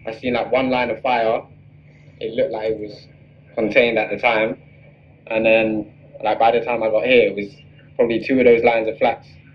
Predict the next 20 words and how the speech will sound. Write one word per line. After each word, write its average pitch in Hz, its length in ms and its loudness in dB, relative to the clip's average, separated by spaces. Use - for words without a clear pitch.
were 110 100 -4
on 110 180 -4
fire, 117 260 2
like, 98 160 -4
the, 104 180 -6
like, 107 120 -18
mainly 117 260 -2
the 104 160 -6
top 143 220 0
bit. 120 260 0
And 98 120 -6
then 92 340 -6
it - 80 -20
took 110 160 -4
maybe 104 220 -6
an 101 120 -12
hour, 110 340 0
and 104 100 -4
then, 98 260 -10
like, 101 240 -8